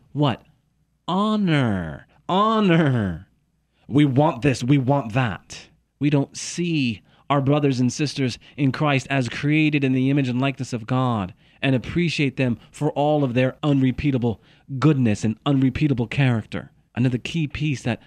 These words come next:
I think our Lord wants us to see as we reflect into this gospel. Envy no longer sees, because one who is envious has his eyes nailed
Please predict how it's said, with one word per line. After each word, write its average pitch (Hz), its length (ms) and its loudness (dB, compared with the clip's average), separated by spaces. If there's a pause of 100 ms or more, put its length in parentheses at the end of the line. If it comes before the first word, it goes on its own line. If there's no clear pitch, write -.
(120)
I 123 80 -4
think 135 140 2
our 117 100 0
Lord 123 320 0
wants 117 300 -4
us 117 120 -8
to 113 100 -16
see 170 500 -2
as 113 180 -8
we 113 100 -6
reflect 113 460 -6
into 107 140 -4
this 101 140 -6
gospel. - 580 -8 (180)
Envy 139 640 2 (640)
no 139 320 2
longer 139 640 2
sees, 123 720 -2 (300)
because 127 680 0 (640)
one 147 340 2
who 160 140 6
is 131 180 0
envious 131 840 0 (220)
has 113 280 -2
his 110 220 -4
eyes 110 440 -2 (100)
nailed 98 520 -4